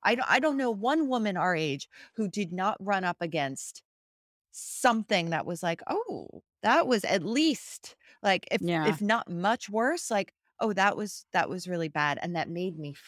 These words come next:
Speaker 1: feel really bad, you know?
Speaker 2: Or
Speaker 1: That
Speaker 2: that was almost really bad.
Speaker 1: Yes. Or that was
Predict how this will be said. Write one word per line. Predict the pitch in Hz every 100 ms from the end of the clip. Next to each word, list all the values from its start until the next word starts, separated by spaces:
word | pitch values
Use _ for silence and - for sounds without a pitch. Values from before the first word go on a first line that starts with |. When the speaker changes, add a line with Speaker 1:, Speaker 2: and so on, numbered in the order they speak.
| _
Speaker 1:
feel | 165 165 170 135 131
really | 143 139 135
bad, | 139 127 113 104 - _ -
you | 165
know? | 156 160
Speaker 2:
Or |
Speaker 1:
That | 214 190
Speaker 2:
that | 196 220
was | 220 190
almost | - 202 208 180 175 -
really | 165 147 151
bad. | 160 101 - - -
Speaker 1:
Yes. | 180 139 - - -
Or | - 180
that | 160 175
was | 165